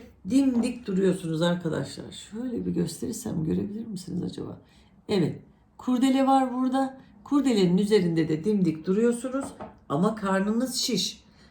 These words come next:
Bazı sıkıntılar var. Böyle göbeğiniz şişmiş ve, e, belki iş yeri açmak istediniz.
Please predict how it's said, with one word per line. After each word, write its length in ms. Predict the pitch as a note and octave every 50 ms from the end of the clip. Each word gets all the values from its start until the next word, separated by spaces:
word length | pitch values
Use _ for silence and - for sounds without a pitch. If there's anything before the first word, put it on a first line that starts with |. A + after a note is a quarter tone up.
| - -
Bazı 340 | - D3+ D#3+ E3 F3 F3+ G#3
sıkıntılar 680 | - - - - G#3 G3 F3+ F#3+ G3 A3+ A#3 C4 C4+ A#3+
var. 260 | G3+ F3 - - - - - -
Böyle 460 | D#3+ D#3+ D#3 D#3+ E3+ E3+ E3 - - - - - - -
göbeğiniz 460 | - E3+ D#3+ E3 F3 E3+ F3 F#3+ F#3 -
şişmiş 640 | - F3 E3 - - F3+ G3+ C4 C#4+ - - - - - - - - - - - -
ve, 380 | E3 F3 F#3+ F#3+ F#3+ F#3 F#3 - - - - - - - - - - - - - - - - - - - - - - - - -
e, 80 | D3+ D3+ D#3 D#3 D#3 D3+ D3 D3 D3 C#3 - - - - - - - - - - - - - -
belki 380 | F3+ F3 F3 F3+ F3 - - E3
iş 280 | D#3 - - - -
yeri 180 | A3 G3+ F#3 F3
açmak 360 | E3+ E3+ - - F3 F3 F3
istediniz. 720 | - - - - F#3 E3+ D#3+ E3+ F3+ G#3 C4+ D4 - -